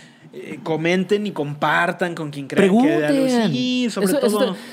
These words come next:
Speaker 2: ¿de qué quieren que hablemos? Ay,
Speaker 1: Estaría muy
Speaker 2: Dios.
Speaker 1: chingón, ¿eh? Estaría muy
Speaker 2: <laughs>
Speaker 1: chingón que alguien diga, "Oye, cabrón, ¿por qué no hablan de esto?".
Speaker 2: Oye, ¿por qué no
Speaker 1: Órale.
Speaker 2: invitas a quién tal persona está
Speaker 1: Ándale,
Speaker 2: por
Speaker 1: güey,
Speaker 2: ahí?
Speaker 1: ándale, ándale, va, va,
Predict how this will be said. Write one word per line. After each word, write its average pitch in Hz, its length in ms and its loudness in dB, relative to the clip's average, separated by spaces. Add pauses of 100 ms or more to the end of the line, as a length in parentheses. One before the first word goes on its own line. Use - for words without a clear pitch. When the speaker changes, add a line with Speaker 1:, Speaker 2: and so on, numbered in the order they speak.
(240)
Speaker 2:
¿de 190 180 2
qué 233 140 -6
quieren 277 280 -2
que 226 120 -2
hablemos? 175 760 -2
Ay, - 100 -4
Speaker 1:
Estaría 180 220 0
muy 247 80 0
Speaker 2:
Dios. 254 100 0
Speaker 1:
chingón, 196 260 0
¿eh? 196 120 2
Estaría 175 300 2
muy 233 80 0
Speaker 2:
<laughs> - 20 -8
Speaker 1:
chingón 226 260 0
que 220 80 0
alguien 214 200 0
diga, 196 300 4 (260)
"Oye, 214 180 -2
cabrón, 220 240 0
¿por 196 100 -4
qué 202 120 -4
no 202 80 -2
hablan 214 200 -4
de 196 60 -2
esto?". 185 240 -6
Speaker 2:
Oye, 220 140 6
¿por 220 120 2
qué 208 60 2
no - 40 2
Speaker 1:
Órale. 277 100 2
Speaker 2:
invitas 285 360 0
a - 140 -2
quién 175 460 2
tal 180 340 2
persona 170 600 0
está 156 180 0
Speaker 1:
Ándale, 170 180 2
Speaker 2:
por - 80 6
Speaker 1:
güey, - 160 2
Speaker 2:
ahí? 123 60 0
Speaker 1:
ándale, 156 380 0
ándale, 151 220 -2
va, 156 120 0
va, 156 80 -6